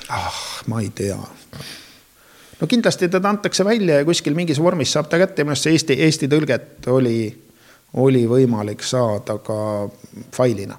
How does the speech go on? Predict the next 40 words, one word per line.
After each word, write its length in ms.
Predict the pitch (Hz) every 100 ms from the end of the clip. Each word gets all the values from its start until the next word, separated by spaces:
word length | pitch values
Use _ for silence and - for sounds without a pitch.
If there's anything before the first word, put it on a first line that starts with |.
| - _ _ 117
mingi 160 | 120
aeg 160 | 98 95
tagasi, 320 | 117 101 98 -
aga 160 | 110
ega 80 | 113
ma 80 | 110
teda 160 | 113 117
ju 80 |
iga 140 | 131 98
päev 240 | 110 107
ei 80 | 110
tõmba, 380 | 123 135 107 95
ei 80 | 104
lähe 220 | 110 104
ju 80 | 113
vaja. 300 | 131 131 98 - - - - - - 120
Aga 160 | 120
noh, 80 | 180
võib 200 | 233 226 247
lugeda, 460 | 302 180 113 95
noh, 140 | 120 131
võib 220 | 202 208
lugeda, 260 | 262 196 185
mis 160 | 208
seal 140 | 202 185
kirjas 300 | 226 214 180
on, 220 | 220 220 214 185 - - -
mõelda 240 | 175 202 160
selle 180 | 151 202 156
peale, 140 | 147
mis 100 | 135
aastal 400 | 190 214 - 185
see 80 | 185
on 80 | 185
kirjutatud 560 | 196 202 185 185 185 175
ja 60 |
mõelda 240 | 202 190 185
selle 160 | 208
peale, 160 | 196 196
mis 160 | 208